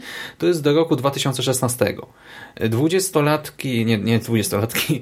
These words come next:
<laughs> nasze dwunastolatki trafiają na czterdziestoletnią wersję Erin i wspólnie rozpoczynają poszukiwania K J w świecie, który właśnie staje na głowie.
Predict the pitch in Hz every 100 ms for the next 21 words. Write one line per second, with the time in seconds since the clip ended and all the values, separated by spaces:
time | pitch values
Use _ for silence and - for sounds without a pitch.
0 | - - - 127 127 123 117 139 156 147
1 | - 127 131 131 - 123 117 113 - -
2 | 123 123 131 127 117 110 110 113 113 110
3 | 110 - - 117 110 123 123 113 110 110
4 | 101 104 98 120 - 107 98 139 208 -
5 | - - - - - 131 143 143 - -
6 | 165 170 175 160 147 - 139 151 143 143
7 | 131 123 - - 127 139 117 110 - 120
8 | 117 117 113 131 - - - 143 147 147
9 | 135 - 131 127 127 127 123 120 120 -
10 | _ _ - 127 131 135 120 - - 123
11 | 117 113 110 107 117 196